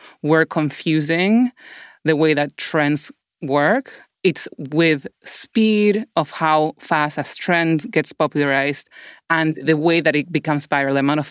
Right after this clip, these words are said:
people that are, like, seeing that trend versus the way how a trend usually works, which is slowly, you know, it starts building up. It's, it's not just a conversation. It's not just one viral video. It's something that we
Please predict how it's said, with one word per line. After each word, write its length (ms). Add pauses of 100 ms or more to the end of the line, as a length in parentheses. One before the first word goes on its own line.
people 320
that 140
are, 220
like, 180
seeing 500
that 160
trend 500
versus 680
the 80
way 160
how 320
a 60
trend 320
usually 280
works, 300
which 180
is 160 (360)
slowly, 760
you 140
know, 180
it 80
starts 320
building 680
up. 320 (180)
It's, 240 (260)
it's 200
not 240
just 360
a 60
conversation. 800
It's 160
not 200
just 360
one 200
viral 320
video. 420
It's 180
something 340
that 160
we 220